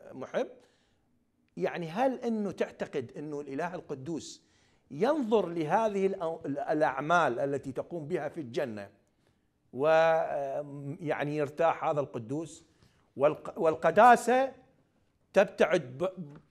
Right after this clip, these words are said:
بعد كبير عن النجاسة، يعني أكو بعد كبير واسع، ماكو مجال بين القداسة والنجاسة. فهل تعتقد أنه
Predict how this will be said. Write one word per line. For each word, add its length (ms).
بعد 380
كبير 460
عن 200
النجاسة، 560
يعني 340
أكو 180
بعد 420
كبير 460
واسع، 600
ماكو 440
مجال 420
بين 220
القداسة 580
والنجاسة. 800
فهل 600
تعتقد 560
أنه 480